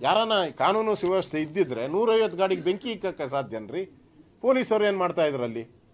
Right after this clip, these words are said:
ಏನ್ ಮಾಡ್ತಾ ಇದ್ರು ಪೊಲೀಸರು? ಇಂಟೆಲಿಜೆನ್ಸಿ ಏನ್ ಮಾಡ್ತಾ ಇತ್ತು? ಎಲ್ಲ ರೈತರದೇ ಅದು,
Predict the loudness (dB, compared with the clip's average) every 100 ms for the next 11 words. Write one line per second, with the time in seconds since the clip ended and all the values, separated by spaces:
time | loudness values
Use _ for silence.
0 | -4 0 2 0 0 0 0 -2 -4 -4
1 | -8 -16 _ _ _ -20 -20 _ -10 -2
2 | 0 2 2 2 0 0 -2 -2 -6 -6
3 | -14 -20 -20 _ _ _ _ _ _ _
4 | _ _ _ _ _ _ -4 4 6 6
5 | 4 2 0 0 0 -4